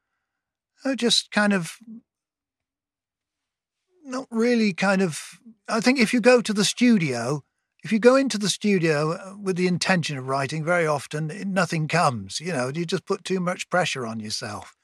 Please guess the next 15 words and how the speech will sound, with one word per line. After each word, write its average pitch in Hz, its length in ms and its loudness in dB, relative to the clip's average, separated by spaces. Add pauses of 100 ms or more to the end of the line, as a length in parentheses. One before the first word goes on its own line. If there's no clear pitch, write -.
(880)
But 175 160 0
if 165 160 -4
you 170 120 0
just 190 360 2
sort 185 180 -2
of 170 400 -4
watching 170 360 -4
the 151 100 -4
telly, 170 420 0
or 156 140 -4
you're 147 160 -8
strumming 170 540 0
or 160 120 -4
something, 165 520 -6
or 151 260 -6